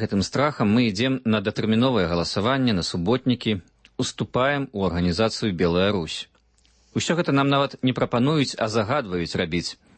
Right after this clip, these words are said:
пад пагрозай звальнення з працы альбо адлічэння з В Н У. І мы паслухмяна выконваем гэтыя загады. Дзе ж тут наша гордасць? А дзе гордасць, калі нашых суайчыннікаў ці нас саміх абзываюць вашывымі блохамі,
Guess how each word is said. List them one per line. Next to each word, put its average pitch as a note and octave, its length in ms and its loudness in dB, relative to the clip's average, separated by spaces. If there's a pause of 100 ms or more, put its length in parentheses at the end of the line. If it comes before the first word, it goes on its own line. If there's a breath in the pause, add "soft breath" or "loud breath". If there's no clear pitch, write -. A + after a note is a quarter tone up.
(140)
пад - 220 -4
пагрозай A#2+ 400 0
звальнення F#2+ 560 2
з - 100 -10
працы B2+ 380 0
альбо E2 320 2
адлічэння G#2 680 0
з F#2+ 100 -4
В G#2+ 160 0
Н A#2 100 4
У. E2+ 300 0 (540 soft breath)
І A#2+ 80 2
мы D#3+ 240 2
паслухмяна C#3 640 0
выконваем A#2 480 2
гэтыя A2 240 0
загады. A2+ 520 -2 (520 soft breath)
Дзе A#2+ 240 0
ж - 80 -10
тут - 160 -10
наша G#2 240 0
гордасць? F#2+ 560 -4 (1000 soft breath)
А A2 120 -4
дзе C3+ 160 -4
гордасць, E3 400 0
калі A#2 240 2
нашых - 240 -2
суайчыннікаў B2+ 720 0
ці F#2+ 160 0
нас A2 160 -2
саміх G#2 400 0
абзываюць F#2 640 0
вашывымі F#2+ 560 0
блохамі, A2 640 0